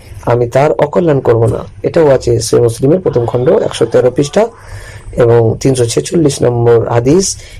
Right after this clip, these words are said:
ইমানের অধ্যায়। অর্থাৎ উম্মতের, উম্মতের জন্য দোয়া করেছিলেন রাসূল সাল্লাল্লাহু আলাইহি ওয়াসাল্লাম সম্মিলিতভাবে হাত উঠিয়ে। কবর জিয়ারতের সময় হাত তুলে দোয়া করা যায়, এটাও আপনার আছে, আহ, আহ, সহিহ মুসলিমের নশো চুয়াত্তর নম্বর হাদিস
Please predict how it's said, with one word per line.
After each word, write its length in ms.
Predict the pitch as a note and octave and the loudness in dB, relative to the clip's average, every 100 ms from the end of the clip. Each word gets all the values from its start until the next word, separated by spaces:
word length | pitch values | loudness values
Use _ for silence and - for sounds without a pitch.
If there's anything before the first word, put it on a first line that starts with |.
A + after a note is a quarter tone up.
| - - | -8 -2
ইমানের 400 | B2+ A2+ A2+ A2 | 2 4 4 4
অধ্যায়। 320 | G#2 G#2+ A2 | 2 0 -2
অর্থাৎ 340 | A#2+ - D3 D#3 | -2 -4 -2 0
উম্মতের, 420 | E3 E3+ E3+ D3 C#3+ - | 2 0 0 -2 -2 0
উম্মতের 420 | C#3 D#3 D3+ C3+ | 2 2 0 0
জন্য 300 | D3 E3+ G3+ G3+ - - - - C3+ | 2 2 0 -4 -16 -18 -18 -6 0
দোয়া 240 | C3+ C3+ | 4 4
করেছিলেন 440 | A#2 C3 C3+ F#3 F#3+ | 4 0 2 2 2
রাসূল 220 | C3+ B2+ | 0 -2
সাল্লাল্লাহু 400 | C#3 D3+ E3+ C3+ | 0 0 0 0
আলাইহি 200 | A#2+ A2 | 0 2
ওয়াসাল্লাম 220 | A2 A#2 | 2 2
সম্মিলিতভাবে 200 | A#2+ C#3+ - - - - | 2 0 -4 -16 -18 -14
হাত 360 | - C#3 - - | -6 -6 -2 -2
উঠিয়ে। 460 | A#2+ - A2 - - - - - - - - - | -2 -2 -4 -4 -8 -12 -12 -12 -16 -16 -14 -2
কবর 260 | E3 F3+ F3+ | 2 4 4
জিয়ারতের 560 | D3+ D#3+ D3+ D3 - | 4 4 4 2 -2
সময় 300 | C#3+ D3+ C#3 | 0 2 2
হাত 160 | C3 B2 | 2 0
তুলে 160 | - B2+ | 0 2
দোয়া 200 | B2 A#2+ | 2 2
করা 200 | A#2 A2+ | 4 2
যায়, 280 | A2+ A#2+ F#3+ - - - - - | 4 2 0 -6 -20 -20 -8 -2
এটাও 220 | - D3 | 2 4
আপনার 320 | C3 B2 A#2+ | 2 2 2
আছে, 400 | A2+ A2 B2 C#3 - - - - - | 2 2 0 -2 -8 -16 -20 -18 -4
আহ, 560 | - A#2+ A#2 A#2 A2+ - | 2 4 4 4 4 2
আহ, 260 | A2 F#2 - - - - - - - | 0 -2 -4 -10 -14 -16 -14 -14 -8
সহিহ 220 | - C3 | -2 0
মুসলিমের 380 | A#2+ A2+ C3 C3 | 0 0 0 2
নশো 260 | B2 A#2 A#2 | 2 0 0
চুয়াত্তর 340 | B2 A2+ A#2+ | 0 0 0
নম্বর 200 | C3 C3+ | 0 2
হাদিস 380 | C#3 D#3 G#3+ | 2 0 -2